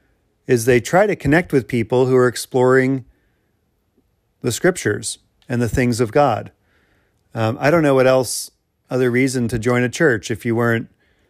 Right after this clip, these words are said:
somewhat interested in the scroll of Isaiah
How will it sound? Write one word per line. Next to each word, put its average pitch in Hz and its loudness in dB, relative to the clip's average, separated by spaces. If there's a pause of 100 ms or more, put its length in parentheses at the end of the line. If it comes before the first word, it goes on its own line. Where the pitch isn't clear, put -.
somewhat 170 2
interested 123 0
in 113 0 (760)
the 120 -10
scroll 123 2
of 113 2
Isaiah 113 2